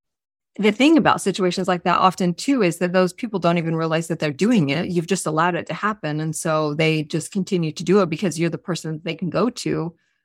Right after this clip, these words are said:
when they need something. And then, you know, you, like, run to them. They're like, "Oh, I got it figured out." And you're like, "Oh my gosh,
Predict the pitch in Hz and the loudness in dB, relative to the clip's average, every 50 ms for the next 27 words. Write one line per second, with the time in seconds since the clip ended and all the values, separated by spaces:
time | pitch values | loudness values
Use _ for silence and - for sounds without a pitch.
0 | _ _ - 170 170 165 170 170 175 170 165 165 185 247 240 - - 151 151 147 | _ _ -4 -2 0 2 2 2 2 2 2 2 0 0 -2 -2 -6 -6 -6 -4
1 | - 151 151 151 - - - 196 180 180 175 170 170 170 165 170 165 185 185 190 | -2 -2 -2 -2 -4 -4 -4 0 0 2 2 2 0 0 -2 -2 0 2 2 4
2 | 190 185 180 _ _ _ _ _ _ _ - 196 190 190 185 180 190 185 185 185 | 2 0 -2 _ _ _ _ _ _ _ 4 6 6 6 6 6 4 4 6 4
3 | 175 170 - 175 190 208 262 302 302 - 226 170 165 170 170 170 170 170 175 170 | 4 2 2 2 4 6 6 6 6 6 4 0 0 0 -2 0 0 0 0 4
4 | - 220 220 220 202 208 196 180 175 - 196 185 190 180 175 175 175 - - - | 6 8 8 8 6 4 2 2 2 -2 -2 2 4 6 8 8 6 6 2 -4
5 | _ _ - 208 208 208 208 214 214 208 202 196 185 - - 202 226 233 233 226 | _ _ -2 0 2 4 4 4 4 4 2 2 0 -2 -2 -2 0 0 0 2
6 | 226 208 190 180 | 4 2 2 2